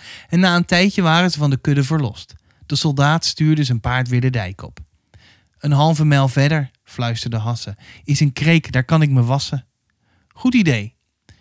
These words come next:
Ik, ik moet u nog bedanken." "Malle meid, dat is toch niet nodig? Ik heb nog nooit een vrouw in nood aan haar lot overgelaten. Waartoe dat tuig van die veedrijvers in staat is, hoef je mij niet te vertellen. Ik ken die boeven langer dan vandaag."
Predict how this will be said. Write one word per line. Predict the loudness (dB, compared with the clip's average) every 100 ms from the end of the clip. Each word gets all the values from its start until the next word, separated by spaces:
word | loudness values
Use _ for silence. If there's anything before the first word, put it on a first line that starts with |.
| _
Ik, | -4 -4 -4 -14 -20 _ _ -20 _
ik | -4
moet | 0 2
u | 2
nog | 2
bedanken." | 0 0 0 0 -6 -16 _ _ _ _
"Malle | -2 2 2
meid, | 2 -2
dat | -4 -4
is | -4
toch | 0
niet | 2 4
nodig? | 4 4 4 0 -8 -20 -16
Ik | -6 0
heb | 2
nog | 4
nooit | 4 4 4
een | 2
vrouw | 2 4 4
in | 4
nood | 4 2 2
aan | 2
haar | 4
lot | 4 2
overgelaten. | 2 2 2 2 2 4 2 -2 -10 -16 -12 0
Waartoe | 0 2 2
dat | 2 4
tuig | 4 4 2
van | 0
die | 0
veedrijvers | 2 2 2 0 -2 -2
in | -2
staat | -2 0 2 2
is, | 2 -2 -4 -16 -10
hoef | -4 0
je | 2
mij | 4 4
niet | 4
te | 2
vertellen. | -2 -2 -2 -4 -8 -14 -10
Ik | -2
ken | 2 4
die | 6
boeven | 4 4
langer | 4 4 4
dan | 2 0
vandaag." | 0 2 0 -2 -10